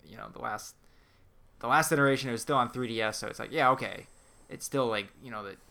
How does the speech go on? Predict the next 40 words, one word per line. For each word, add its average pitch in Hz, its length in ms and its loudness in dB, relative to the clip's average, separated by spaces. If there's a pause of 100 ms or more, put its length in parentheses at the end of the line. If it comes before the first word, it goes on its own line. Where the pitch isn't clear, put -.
(160)
it 120 80 -16
was 135 140 -10
dumbed 151 280 0
down 127 280 4
enough, 147 340 -2
I 151 80 -8
guess, 147 180 -8
because 117 220 -12
of 107 40 -14
the 104 60 -10
hardware, 113 360 -4
where 117 80 -8
it - 100 -12
still 123 200 -6
looked 110 180 -10
good. 107 260 -8 (500)
This 156 180 0
version, 123 360 0
to 117 100 -14
me, 113 180 -8
is 104 100 -10
just, 110 200 -8
like, 101 220 -4 (420)
it, 117 180 -12
it 135 40 -8
was 127 120 -10
the 135 60 -10
same 208 200 -4
thing 160 180 -2
I 120 100 0
thought 117 260 0
with, 110 180 -10 (180)
uh, 85 280 -8 (120)
what's - 240 -16
the - 120 -14
other - 120 -14
game? - 300 -18 (160)
Uh, - 120 -14 (100)
Animal 156 200 -4
Crossing. - 460 -8